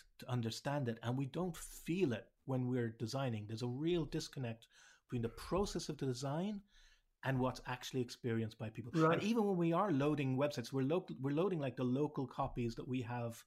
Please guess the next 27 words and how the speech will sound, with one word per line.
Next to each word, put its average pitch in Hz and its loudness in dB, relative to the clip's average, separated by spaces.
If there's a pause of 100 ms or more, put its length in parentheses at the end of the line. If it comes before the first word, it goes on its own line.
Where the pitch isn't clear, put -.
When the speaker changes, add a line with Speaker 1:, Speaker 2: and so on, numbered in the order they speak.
(400)
Speaker 1:
on 123 4
our 120 2
machines, 113 0
and 123 0
we're 120 2
evaluating 123 2 (340)
how 123 -2
things 117 0
look 156 4 (760)
and 113 -10
how 123 0
things 120 -2
behave, 135 0
but 139 -4
not 165 2
in 147 -2
terms 135 -2
of 120 -2
the 131 0
arrow 123 0
of 110 -6
time, 143 -4 (420)
right? 120 -2
We 131 0
don't 170 0
Speaker 2:
Right. 147 2
Speaker 1:
get, - -4